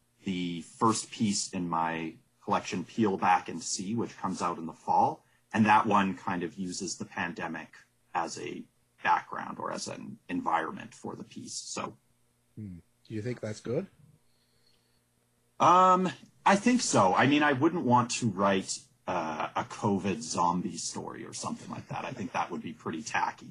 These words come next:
Speaker 1: But in this case, it just became a kind of organic backdrop because,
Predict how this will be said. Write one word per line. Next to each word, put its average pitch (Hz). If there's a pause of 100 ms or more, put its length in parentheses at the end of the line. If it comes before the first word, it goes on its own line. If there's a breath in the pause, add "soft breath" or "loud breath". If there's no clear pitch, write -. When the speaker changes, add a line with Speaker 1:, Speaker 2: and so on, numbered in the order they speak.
Speaker 1:
But 98 (380 soft breath)
in 135
this 131
case, 110
it 110
just 117
became 92
a 95
kind 92
of 85 (120)
organic 80
backdrop - (140)
because, -